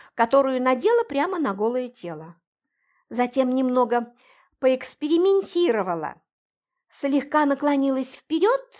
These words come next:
Вырез блузки опускался, приоткрывая грудь в достаточной степени, чтобы без слов заинтересовать особь мужского пола.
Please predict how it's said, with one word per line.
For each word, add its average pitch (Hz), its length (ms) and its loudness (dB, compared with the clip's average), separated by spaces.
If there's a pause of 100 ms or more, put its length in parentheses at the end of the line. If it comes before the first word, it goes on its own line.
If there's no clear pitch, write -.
(840)
Вырез 208 520 0
блузки 202 680 -6
опускался, 170 960 -6 (640)
приоткрывая 240 800 0
грудь 226 580 -4
в 226 60 -20
достаточной 208 800 -4
степени, 190 760 -6 (260)
чтобы 226 360 0
без 214 260 -6
слов 453 440 0 (140)
заинтересовать 233 960 -4 (120)
особь 302 540 2 (160)
мужского 226 640 -8
пола. 170 520 -12